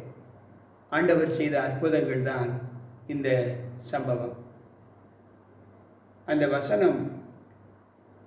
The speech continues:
இப்படி சொல்லுகிறது, "யூதருடைய பண்டிகை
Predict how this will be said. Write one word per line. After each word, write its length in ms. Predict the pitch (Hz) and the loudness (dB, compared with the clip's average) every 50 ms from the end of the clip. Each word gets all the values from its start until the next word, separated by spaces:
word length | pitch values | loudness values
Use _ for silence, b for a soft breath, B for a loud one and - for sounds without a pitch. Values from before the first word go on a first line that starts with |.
| - - | -4 -2
இப்படி 420 | 151 147 - 165 151 147 139 135 | -2 0 2 2 2 2 2 0
சொல்லுகிறது, 920 | 135 135 135 139 147 151 147 139 135 127 127 120 131 160 165 - - - - - - - - - - - - - - - - - - - - - - - - - - - - - - - - - - - - - - - - - - - 139 | 0 0 0 0 2 2 2 2 2 0 0 0 0 0 0 0 -2 -4 -6 -10 -14 -16 -18 -20 -20 -20 -20 -20 -20 -20 -20 -20 -20 -20 -20 -20 -20 -20 -20 -20 -20 -20 -20 -20 -20 -20 -20 -20 -20 -20 -20 -20 -20 -20 -20 -20 -16 -4 4
"யூதருடைய 640 | 151 175 196 190 208 202 196 190 180 175 175 170 | 6 6 8 8 8 8 10 10 10 10 8 8
பண்டிகை 840 | 170 - - 139 147 151 156 - 151 156 - 127 - - 127 - - | 6 4 0 0 0 2 0 0 0 2 2 2 2 2 -2 -6 -12